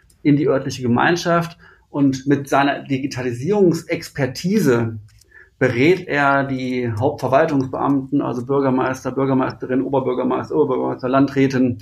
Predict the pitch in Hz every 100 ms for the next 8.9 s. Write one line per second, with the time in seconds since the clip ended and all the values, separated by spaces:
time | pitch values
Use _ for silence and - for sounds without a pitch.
0 | - - - - 131 147 147 143 156 139
1 | 139 135 - _ - - 131 156 156 139
2 | 131 135 131 127 120 175 196 190 143 135
3 | - 143 139 135 143 139 - - 135 135
4 | 131 123 123 120 123 123 120 143 160 151
5 | - - _ _ - 151 139 135 - -
6 | 135 135 123 - _ _ _ - 151 165
7 | 147 139 139 135 120 - 127 123 113 -
8 | 120 139 156 151 139 139 139 135 139